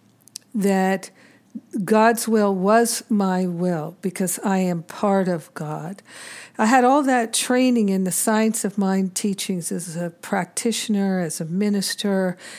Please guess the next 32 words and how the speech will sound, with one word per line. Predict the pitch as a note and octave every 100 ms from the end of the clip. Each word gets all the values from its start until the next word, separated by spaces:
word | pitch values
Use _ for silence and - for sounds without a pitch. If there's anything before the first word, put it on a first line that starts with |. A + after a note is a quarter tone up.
| - - - -
and | G#3+ G3 F#3+ F#3 F#3+ F#3+ -
I, | G3 G3 F#3+ F#3 F#3 F3+ F#3 - _ _ _
while | A3 G#3+ G3+ G3+ G3+
I | A3 G3+
certainly | G3 - D4+ C#4 A#3+
wasn't | G3+ G#3 G3+ A3+ -
living | G3 F#3+ A3 B3+ C4+ C#4 -
as | G#3 -
though | - F#3+ F#3+
it | -
were | F#3 E3+
true, | - - C4 G3+ E3+ F3+ - - - _ _ -
I | G#3 G3+ G3
did | F3+ B3 B3+ B3 A3 - _ _ _
have | - A3
an | G#3 G#3+
intellectual | A#3 A#3 - G3+ G3 - G3 F#3+ G3+
understanding | F3+ F3 E3 - A3 G3+ F#3 F3 E3+
that | E3+ -
I | F#3+ F#3+
am | G3 F3+ E3
part | - - F#3+ F#3+
of | F3+ E3
God, | - E3 E3 E3 - - - -
not | G3 F#3+ F#3
separate | - - A#3+ A#3 G3
from | - F3 E3+
God. | E3+ E3+ E3+ E3+ - - -
So | - G3+
therefore, | E3+ G#3+ G#3+ A3+ F#3
God's | - G3+ G3+ F#3+ -
will | G3 F#3+ F3+